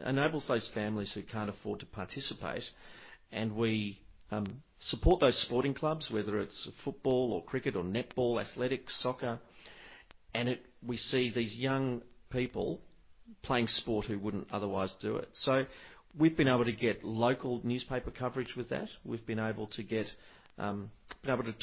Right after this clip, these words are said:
talk at those sporting clubs and for people to learn a bit more about Rotary and, and see that, well, Rotary actually made little, little Bob here, who's, he's been able to play soccer for the first ever time.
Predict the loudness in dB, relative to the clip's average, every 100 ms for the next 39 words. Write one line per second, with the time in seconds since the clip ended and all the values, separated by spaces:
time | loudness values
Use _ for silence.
0 | 0 0 0 0 0 0 -2 -4 -4 -6
1 | -4 -4 -4 -6 -4 -6 -8 -8 -6 -4
2 | -4 -4 0 2 2 0 -2 -2 0 0
3 | 0 0 0 0 -4 -4 -6 -4 -6 -4
4 | -2 -2 -4 -8 -20 -20 -20 -10 -8 -4
5 | -2 -2 -2 -2 -2 -4 -4 -4 -8 -10
6 | -4 -2 -2 -2 -4 -4 -10 -20 -20 -20
7 | -20 -18 -6 -4 -2 0 2 2 0 2
8 | 2 2 -4 -6 -4 -4 -6 -10 -18 -20
9 | -20 -20 _ _ -6 -2 0 2 0 -4
10 | -2 0 2 0 0 -2 -4 -4 -2 0
11 | 0 0 -4 -4 -2 -2 -2 -2